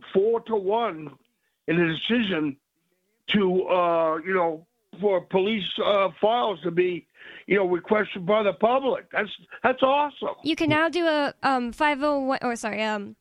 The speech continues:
Speaker 2: <laughs> what's it called?
Speaker 1: Ninety-one A.
Speaker 2: Ninety-one A request on police disciplinary fi-, files. Like,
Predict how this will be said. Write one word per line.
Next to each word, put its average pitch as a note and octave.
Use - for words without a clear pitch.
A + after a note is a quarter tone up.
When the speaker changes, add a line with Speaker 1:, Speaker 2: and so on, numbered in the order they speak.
Speaker 2:
<laughs> A#3
what's B3+
it C4+
called? A#3
Speaker 1:
Ninety-one G3+
A. C4+
Speaker 2:
Ninety-one D4
A C4+
request A#3
on A#3+
police D4
disciplinary B3
fi-, A3+
files. A3+
Like, A3+